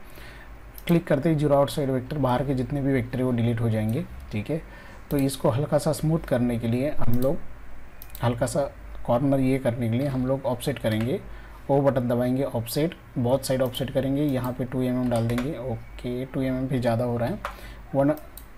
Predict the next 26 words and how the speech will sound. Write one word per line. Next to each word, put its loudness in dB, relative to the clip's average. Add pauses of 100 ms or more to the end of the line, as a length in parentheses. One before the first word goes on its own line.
(180)
वन 4
पॉइंट 0
फ़ाइव -4
का -2
एम 0
एम 0
का 0
offset -4
देंगे। -2 (140)
ओके, -4 (420)
इतना -4
offset -6
हम -2
लोग -2
देते -2
हैं, -6 (460)
लेकिन 2
picture 2
को 2
पहले 4
देख 2
लेते 0
हैं 0
कि -2
वहाँ 0 (180)
पे -2